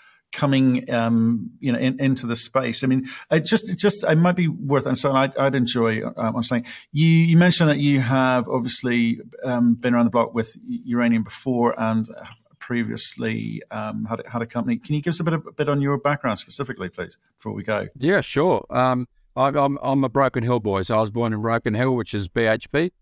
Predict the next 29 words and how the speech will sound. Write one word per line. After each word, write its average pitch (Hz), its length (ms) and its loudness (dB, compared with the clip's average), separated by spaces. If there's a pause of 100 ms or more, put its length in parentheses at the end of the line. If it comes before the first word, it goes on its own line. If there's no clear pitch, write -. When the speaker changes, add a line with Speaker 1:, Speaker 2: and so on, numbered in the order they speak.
(140)
Speaker 2:
um, 107 320 0
obviously, 131 520 -2 (180)
uh, 107 120 -2
b-, 104 200 -2
the 110 120 -2
birthplace 120 500 0
of 110 100 -4
B 123 80 0
H 123 280 -2
P. 135 200 0 (400)
It, 127 180 -2
it's 135 240 -2
in 139 120 4
the 120 100 2
blood. 131 300 2
I'm 120 160 2
a 110 60 -4
geologist. 123 640 0 (460)
Uh, 110 360 4
I've 107 180 0
worked 123 260 0
for 113 180 0
B 107 220 0
H 113 240 0
P, 113 240 2
C 113 220 0
R 110 240 2
A, 110 380 2 (160)
uh, 101 400 -2